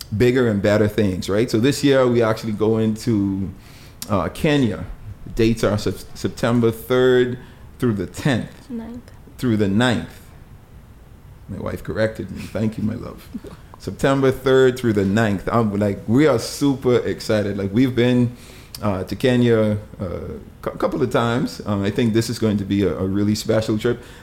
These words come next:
Speaker 1: This is the first time we're actually taking a group. So we, we've cu-,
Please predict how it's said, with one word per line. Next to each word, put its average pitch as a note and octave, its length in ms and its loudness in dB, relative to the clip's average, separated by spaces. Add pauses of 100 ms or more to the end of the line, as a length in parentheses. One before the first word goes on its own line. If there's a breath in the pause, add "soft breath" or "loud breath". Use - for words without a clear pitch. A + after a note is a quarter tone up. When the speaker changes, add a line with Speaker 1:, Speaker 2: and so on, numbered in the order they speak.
Speaker 1:
This A#2 160 0
is A2 100 -2
the G#2 60 -6
first A#2 180 2
time A2+ 140 0
we're G2 60 -2
actually G2 260 -4
taking G2+ 320 -2
a F2+ 40 -8
group. G#2+ 320 -2 (420 loud breath)
So - 120 -4
we, A2+ 140 4
we've A2+ 280 0
cu-, F#2+ 220 -4